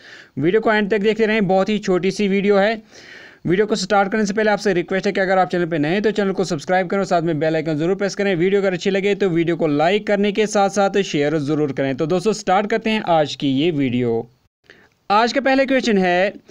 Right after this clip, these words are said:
"Which of the following Mughal king died on Mughal Road near Rajouri?" आपको बताना है इनमें से किस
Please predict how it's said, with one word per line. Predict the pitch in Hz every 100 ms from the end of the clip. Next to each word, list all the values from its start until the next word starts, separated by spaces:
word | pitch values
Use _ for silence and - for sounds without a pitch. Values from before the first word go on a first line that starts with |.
| - 123
"Which | 151 240
of | 262
the | 240
following | 247 254 247 247 233
Mughal | 233 240 226 226
king | 220 214
died | 202 208 208 214
on | 202 202
Mughal | 202 208 226
Road | 226 226 220
near | 196 190 180
Rajouri?" | 175 180 196 208 226
आपको | 180 180
बताना | 185 208 214 214 196
है | 196 208
इनमें | 226 240 226 214 208
से | 220 220
किस | 214 262 233